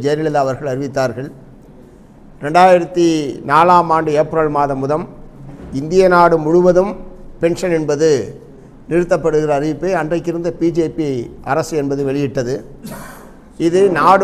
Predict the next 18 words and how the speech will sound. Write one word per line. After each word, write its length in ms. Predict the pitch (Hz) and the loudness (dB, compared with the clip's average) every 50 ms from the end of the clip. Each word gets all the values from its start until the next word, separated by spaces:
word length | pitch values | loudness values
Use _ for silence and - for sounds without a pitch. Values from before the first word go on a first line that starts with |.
| 190 180 | 2 0
முழுவதும் 320 | 180 180 190 185 185 175 170 | 0 0 2 0 0 -2 -2
இருக்கக்கூடிய 580 | 165 156 175 170 - 170 165 160 160 170 175 170 180 | -4 -4 -6 -6 -4 -4 -2 0 0 0 0 0 -2
பல 100 | 160 156 151 147 | -2 0 0 -2
லட்சக்கணக்கான 840 | 143 143 190 185 175 175 170 165 160 160 156 156 156 151 156 165 175 170 160 156 | -2 -2 -2 -2 -2 -2 -2 -2 -2 -2 -2 -4 -4 -4 -4 -4 -4 -4 -2 -2
ஆசிரியர், 420 | 160 160 - 170 151 165 165 160 147 | -4 -4 -6 -4 -2 -2 0 0 0
அரசு 200 | 139 156 147 - 170 160 | -2 -4 -6 -6 -4 -4
ஊழியர்கள் 360 | 156 156 147 - 147 147 139 | -2 -2 -4 -4 -4 -4 -6
மத்தியில் 420 | 135 135 - 156 147 147 160 190 - - - - - 127 | -6 -4 -4 -4 -4 -4 -4 -6 -8 -12 -18 -10 -6 -2
மிகப்பெரிய 400 | 135 165 170 - 160 160 165 170 156 131 | 0 0 0 0 -2 -2 -2 -2 -2 -2
அதிர்ச்சியையும், 640 | 127 151 160 151 156 - 160 147 143 135 139 151 175 - - - - - - - - - - - - - - - - 135 151 | -2 -4 -6 -6 -4 -6 -4 -4 -4 -4 -6 -6 -8 -10 -16 -20 -20 -20 -20 -20 -20 -20 -20 -20 -20 -20 -20 -14 -6 -2 0
எதிர்காலத்தில் 680 | 175 180 196 196 190 190 190 185 180 185 196 190 190 190 | 2 2 4 6 6 6 6 4 2 0 -2 -2 0 0
தங்களுக்கு 380 | 175 170 170 170 160 - 160 151 147 | 2 2 2 2 2 0 0 -2 0
எந்த 140 | 170 170 185 180 | 2 2 2 2
விதமான 360 | 175 175 170 170 170 165 160 156 151 147 135 - - 131 151 | 2 0 0 0 0 0 0 0 0 -2 -4 -6 -8 -10 -8
உத்தரவாதமும் 600 | - - 180 185 180 175 170 175 180 175 170 160 | -4 -2 0 2 4 4 2 2 0 -2 -2 -2
இல்லாத 280 | 156 160 165 165 165 170 165 | 0 2 2 2 2 2 0
ஒரு 80 | 156 143 147 | -2 -2 -2
நிலைமையை 300 | 147 160 165 165 160 | -4 -2 -2 -2 -2